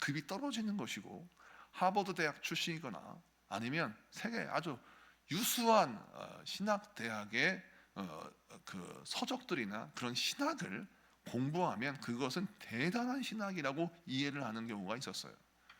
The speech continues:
그런데 그 사람의 목회를 보니까 정말 극명하게 나와지는데, 하나님을 경외하지 않고 자기의 지식을 신봉하는 자의 목회는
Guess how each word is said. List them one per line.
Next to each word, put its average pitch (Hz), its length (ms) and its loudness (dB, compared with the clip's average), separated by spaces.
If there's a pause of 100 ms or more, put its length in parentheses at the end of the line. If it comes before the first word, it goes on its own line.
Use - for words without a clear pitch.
(200)
그런데 123 540 -2 (260)
그 - 120 2
사람의 151 320 4
목회를 165 460 4
보니까 98 600 -4
정말 113 380 -8
극명하게 147 540 -2
나와지는데, 90 720 -10 (540)
하나님을 240 640 4
경외하지 117 600 -2
않고 101 600 -2
자기의 139 480 2
지식을 175 680 6 (160)
신봉하는 302 880 0
자의 123 300 0
목회는 113 560 -4